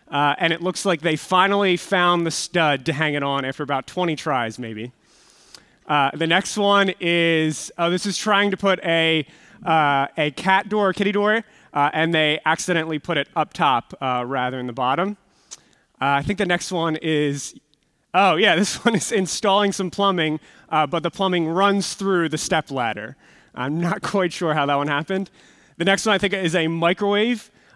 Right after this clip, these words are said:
Uh, you may be, "What's wrong?" Well, look down at the oven if you wanna see what happened. Uh,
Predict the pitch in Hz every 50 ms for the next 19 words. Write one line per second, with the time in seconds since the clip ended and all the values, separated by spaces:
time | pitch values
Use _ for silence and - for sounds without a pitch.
0 | _ - 156 151 139 139 143 147 160 165 156 151 147 135 170 185 - 185 190 175
1 | - 165 156 151 160 180 180 - 196 185 180 175 170 165 147 151 156 - 160 160
2 | 170 147 156 143 131 147 147 135 143 135 - - 143 131 123 131 123 123 - 147
3 | 139 139 143 - - 147 139 135 131